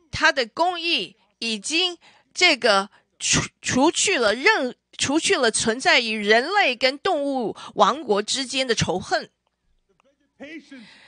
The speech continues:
Speaker 2: of, of, of
Speaker 1: 这是，呃，这个植物也是完全的正常，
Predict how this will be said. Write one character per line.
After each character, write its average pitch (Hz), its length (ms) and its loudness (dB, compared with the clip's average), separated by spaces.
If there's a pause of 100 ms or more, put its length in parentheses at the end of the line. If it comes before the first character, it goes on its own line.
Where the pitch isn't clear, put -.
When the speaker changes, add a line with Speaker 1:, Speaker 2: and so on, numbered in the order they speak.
(120)
Speaker 2:
of, 220 200 -18
of, 214 200 -20
of 202 200 -18 (540)
Speaker 1:
这 349 200 0
是， 233 160 -4
呃， 262 260 4 (280)
这 277 200 0
个 226 260 4 (1160)
植 269 360 0
物 339 540 -6 (760)
也 214 180 2
是 233 380 4 (400)
完 220 280 4
全 277 220 -4
的 262 100 0
正 277 300 -2
常， 175 300 -8